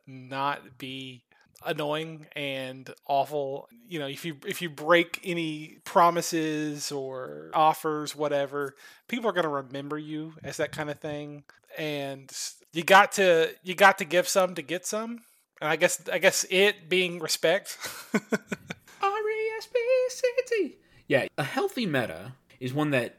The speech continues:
Speaker 2: is not bound to a single game or even a single session. Every session is an investment in the next one,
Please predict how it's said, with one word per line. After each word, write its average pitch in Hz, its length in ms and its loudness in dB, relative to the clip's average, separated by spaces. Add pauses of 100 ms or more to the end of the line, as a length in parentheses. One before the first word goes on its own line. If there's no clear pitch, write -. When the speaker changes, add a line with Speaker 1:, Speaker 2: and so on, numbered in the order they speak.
(160)
Speaker 2:
is 123 160 -2
not 139 360 2
bound 127 340 0
to 123 160 -2
a 107 80 -2
single 135 560 0
game 123 500 -2 (320)
or 110 160 -2
even 127 220 0
a 120 60 -2
single 117 280 -6
session. - 600 -8 (520)
Every 151 300 2
session 135 520 -4
is 104 160 -10
an 107 100 -6
investment 104 540 -4
in 139 120 -4
the 117 60 -2
next 117 400 -4
one, 73 320 -20